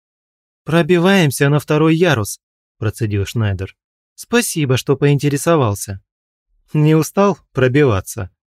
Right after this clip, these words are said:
Я остановился у него за спиной. Разглядел, что рыцари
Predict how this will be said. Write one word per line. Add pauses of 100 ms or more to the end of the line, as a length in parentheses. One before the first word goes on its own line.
(560)
Я
остановился
у
него
за
спиной. (540)
Разглядел,
что
рыцари